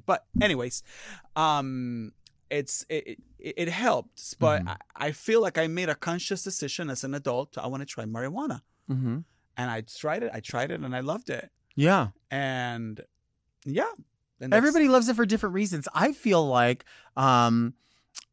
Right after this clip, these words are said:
Speaker 2: as the years progress, I feel like when I smell weed, like,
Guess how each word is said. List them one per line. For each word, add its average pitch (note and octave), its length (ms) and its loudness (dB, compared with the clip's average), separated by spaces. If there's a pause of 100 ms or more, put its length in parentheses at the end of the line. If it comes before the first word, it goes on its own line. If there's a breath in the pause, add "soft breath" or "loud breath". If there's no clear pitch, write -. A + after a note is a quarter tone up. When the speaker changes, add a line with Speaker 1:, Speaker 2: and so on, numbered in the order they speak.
(240)
Speaker 2:
as D3 240 4
the D3 100 0
years D3 360 0
progress, B2 580 2
I C#3 120 -4
feel E3 140 -8
like F3+ 160 -2
when C3+ 140 0
I A#2 100 0
smell A#2+ 880 0 (140)
weed, G#2+ 920 -4 (960)
like, C#3 360 2